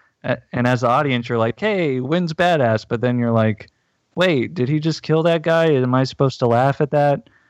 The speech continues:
And then there's the mind wipes that they do, like Martian Manhunter. In season one, he wasn't doing it that much, but in season two, he's like, "I'll mind wipe this <laughs> person." Uh, so that's not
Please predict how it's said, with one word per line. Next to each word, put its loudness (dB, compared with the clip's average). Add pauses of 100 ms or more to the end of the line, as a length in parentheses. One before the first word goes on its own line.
(260)
And 0
then 0 (200)
there's 0
the 0
mind 0
wipes -4 (100)
that 0 (140)
they 0
do, -2 (200)
like -2 (200)
Martian 0
Manhunter. 0 (360)
In 0
season 0
one, 2
he 0
wasn't 0
doing 0
it -2
that 0
much, -2
but -2 (360)
in -2
season -2
two, 0
he's 0
like, 0 (380)
"I'll 0
mind 0
wipe 0
this -4
<laughs> -6
person." -4 (840)
Uh, 2 (280)
so 0 (560)
that's 0
not 2